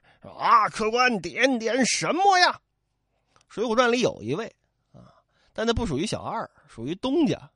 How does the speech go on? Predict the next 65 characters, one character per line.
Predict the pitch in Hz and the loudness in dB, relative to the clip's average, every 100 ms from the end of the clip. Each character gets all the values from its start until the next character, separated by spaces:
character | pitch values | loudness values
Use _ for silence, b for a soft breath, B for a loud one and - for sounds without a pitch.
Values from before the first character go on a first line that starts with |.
| _ | _
啊。 | _ - _ | _ -20 _
谁 | - 104 127 | -16 -10 -6
呀？ | 180 - b b b b b | -6 -8 b b b b b
那 | 147 135 | -4 -4
催 | - - | -2 0
命 | 208 175 - | 0 0 -4
判 | - 170 | -2 2
官 | 180 190 | 2 0
李 | 110 | -2
立 | - 208 233 _ _ _ _ _ _ | -8 -10 -12 _ _ _ _ _ _
啊， | - - | -20 -12
他 | 190 | -8
属 | 202 113 | -6 -6
于 | 156 | 0
招 | 233 240 | 4 4
呼 | 220 | 4
事 | 208 | 0
儿 | 277 127 | -2 -4
的。 | - _ _ _ _ 113 | -10 _ _ _ _ -12
所 | 131 175 | -6 -4
以 | 143 | -2
说 | 135 | 0
呢， | 131 - B B | -2 -6 B B
呃， | 113 | -8
长 | 117 92 | -6 -6
得 | 104 | -6
相 | 110 117 | -4 -2
微-， | 117 - | -2 -4
稍 | - 123 | -4 -2
微 | 120 | -2
壮 | 123 135 104 | -2 -4 -4
一 | |
点 | 98 | -12
儿。 | - - _ _ _ _ _ | -20 -20 _ _ _ _ _
他， | 147 175 | -10 -4
但 | 180 | -4
他 | 190 | -4
不 | 175 202 | -4 -4
是 | 226 | -2
属 | 127 | 0
于 | 135 | -2
小 | - | -2
二 | 107 139 | -2 -2
哥 | 151 202 | -2 -2
这 | 170 | -2
个 | |
行 | 135 - 90 135 | -6 -8 -10 -8
列 | 254 - _ | -6 -10 _
啊。 | - 87 - B B B | -20 -20 -20 B B B
呃， | 151 | -2
各 | 160 254 | 0 6
位， | 226 202 | 6 6
今 | 220 | 4
天 | 226 226 | 2 2
小 | 135 | 2
强 | 143 | 0
可 | 190 | 0
能 | 135 175 | 0 -2
说 | - | -2
的 | 202 | -2
有 | 135 | -2
些 | 101 151 | -2 -4
慌 | - 220 226 | 0 0 2
乱 | 240 185 | 0 -2
啊， | - - 147 | -4 -18 -20